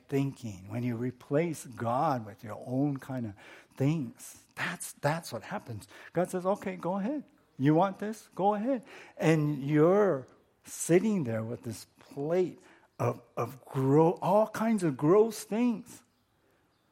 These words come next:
And you're eating it. And you know who's laughing? Satan. He's laughing 'cause, "Yeah, they think that's good.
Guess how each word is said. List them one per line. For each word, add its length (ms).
And 120
you're 120
eating 480
it. 160
And 140
you 100
know 120
who's 220
laughing? 460
Satan. 420
He's 260
laughing 480
'cause, 100
"Yeah, 720
they 300
think 340
that's 460
good. 380